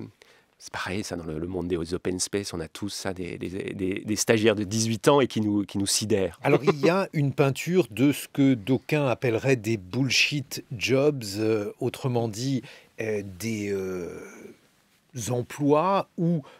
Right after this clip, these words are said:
Speaker 2: le but réel n'est pas le but affiché. Là aussi, votre, euh, héroïne Hélène, euh, elle est consultante, elle croit qu'être consultante, c'est, euh, vendre du conseil et faire du conseil, aussi apporter du conseil,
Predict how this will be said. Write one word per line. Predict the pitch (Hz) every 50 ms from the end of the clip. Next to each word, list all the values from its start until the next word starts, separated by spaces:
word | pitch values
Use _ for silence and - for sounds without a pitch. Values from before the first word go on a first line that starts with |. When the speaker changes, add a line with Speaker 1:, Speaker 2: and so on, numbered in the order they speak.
| _ _
Speaker 2:
le | - 127 143 160
but | 139 117 147 208 220 180 - -
réel | - - 160 165 165 165 160 156 135
n'est | 127 123 120
pas | - - 143
le | 147 143 131
but | 107 127 139 131 -
affiché. | 151 131 - - 185 - - 240 185 135
Là | 110 120 131
aussi, | 147 147 131 - - 190 196 180 135
votre, | 131 110 120 117 - - - 123 104 104 - - - - - - - - - -
euh, | 110 107 98 101 - - - -
héroïne | - 123 120 - 127 135 143 151 151 139 135 - _ -
Hélène, | 135 123 123 139 156 180 190 170 160 135
euh, | 117 107 101 95
elle | 95 107
est | 127
consultante, | - - 143 - - - 151 117 - - 185 202 220 233 220 - - - -
elle | 131 113 -
croit | - - 143 139 131
qu'être | - - 135 127 - -
consultante, | - 135 123 - - 135 120 95 - - 147 139 135 127 120 -
c'est, | - - - 113 113 107 87
euh, | 85 - - - - - - - _ -
vendre | 98 117 131 127 117
du | 98 110
conseil | - 120 110 - - 165 180 185 185 165 - - _ _
et | - 127 123 120 110 104 - _ -
faire | - - - - 156 151 - - 131
du | 120 120
conseil, | - - 135 135 - - 143 185 202 190 151
aussi | 117 - - 143
apporter | 131 120 - - 147 - - - - 226 240 240
du | 185 151 135
conseil, | - 147 - - 175 190 226 233 190